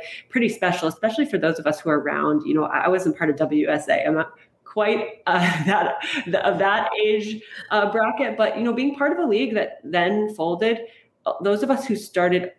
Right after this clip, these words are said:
off our second league as N W S L, I think share a unique appreciation for that, that maybe I hope the younger players don't understand and fully appreciate. They shouldn't, they shouldn't even be thinking about that, but that's always in the back of our minds, I think, is like,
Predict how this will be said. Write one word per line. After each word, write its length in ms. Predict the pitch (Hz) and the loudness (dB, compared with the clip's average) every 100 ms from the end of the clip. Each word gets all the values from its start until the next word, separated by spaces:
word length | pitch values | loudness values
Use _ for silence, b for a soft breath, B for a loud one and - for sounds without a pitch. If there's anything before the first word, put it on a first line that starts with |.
| _ | _
off 640 | 165 170 170 175 - - - | 2 4 4 2 -2 -8 -2
our 160 | 160 | -2
second 580 | - - - 165 - 202 | -2 -8 -2 -2 0 0
league 220 | 196 202 | 0 0
as 100 | 180 | -2
N 140 | - 165 | 0 0
W 240 | 160 151 | 2 0
S 140 | 151 | 0
L, 100 | 156 | 0
I 100 | 160 | 0
think 440 | 160 165 156 - _ b b b | 0 -2 -4 -6 _ b b b
share 380 | - - 190 185 | -12 -2 2 4
a 40 | |
unique 320 | 175 170 170 - | 2 2 2 0
appreciation 640 | - 165 147 147 147 156 | -2 -2 0 0 0 -2
for 120 | 175 | -2
that, 260 | 180 185 - | 0 0 0
that 120 | 151 | 0
maybe 580 | 160 156 156 151 151 - _ _ - | 0 2 2 2 0 -8 _ _ -4
I 80 | 202 | -2
hope 420 | - 262 349 - | 0 0 0 0
the 60 | 202 | 0
younger 300 | 175 170 175 | 2 2 0
players 440 | - 127 127 151 | 0 0 0 -2
don't 340 | 151 165 156 - - - | 0 0 0 -4 -10 -2
understand 580 | 165 156 - 156 123 | 0 0 -2 -2 0
and 80 | 131 | -2
fully 220 | - 123 | -2 -2
appreciate. 460 | - - - - - | -2 -2 -2 -2 0
They 80 | 202 | 0
shouldn't, 440 | 202 339 294 - | 0 0 0 -2
they 80 | - | -2
shouldn't 220 | 208 294 | 2 2
even 160 | 302 269 | 2 0
be 140 | 233 | 0
thinking 280 | 214 214 175 | 0 0 0
about 280 | - 98 - | -4 -6 -2
that, 260 | 143 110 | -2 -2
but 100 | - | -2
that's 200 | 175 226 - | 0 0 -2
always 380 | 175 190 190 180 | -2 2 2 0
in 80 | 175 | 0
the 80 | 160 | -2
back 240 | 151 - | -2 -4
of 100 | 135 | -6
our 160 | - 156 | -4 -2
minds, 420 | 156 - - - | -2 -4 -8 -6
I 100 | - | -8
think, 280 | 139 - - | -6 -10 -8
is 160 | - | -8
like, 400 | - - - - | -4 -4 -6 -20